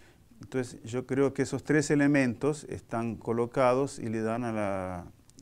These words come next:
eh, situación de Venezuela un carácter muy drástico, ¿no? Eh, o sea, los que apuestan a todo o nada, ¿no? Los que apuestan a la negociación en el medio de una crisis económica cuya resolución no es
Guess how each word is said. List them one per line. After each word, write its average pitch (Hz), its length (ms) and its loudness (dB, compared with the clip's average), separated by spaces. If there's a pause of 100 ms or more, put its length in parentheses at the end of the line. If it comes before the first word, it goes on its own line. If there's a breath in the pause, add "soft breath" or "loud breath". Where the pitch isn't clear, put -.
eh, - 380 -14
situación 107 520 -6
de 110 80 -2
Venezuela 131 600 -2
un 131 140 -2
carácter 117 560 -2 (320 loud breath)
muy 117 360 -2
drástico, 117 880 0
¿no? 151 140 -12 (160)
Eh, 104 400 -12 (480 loud breath)
o 101 80 -12
sea, 95 440 -4
los 101 160 -8
que - 100 -4
apuestan 117 480 0
a 104 120 2
todo 131 340 4
o 131 80 4
nada, 147 480 6 (180)
¿no? 143 220 -10 (640)
Los 104 120 -6
que - 100 -8
apuestan 120 360 -4
a 113 40 2
la 113 120 2
negociación 139 800 0 (1160 soft breath)
en 117 100 -2
el 120 120 2
medio 131 280 4
de 135 60 4
una 135 200 2
crisis 131 280 0
económica 131 680 2
cuya 123 260 -2
resolución 123 1000 0
no 113 100 -2
es - 280 -8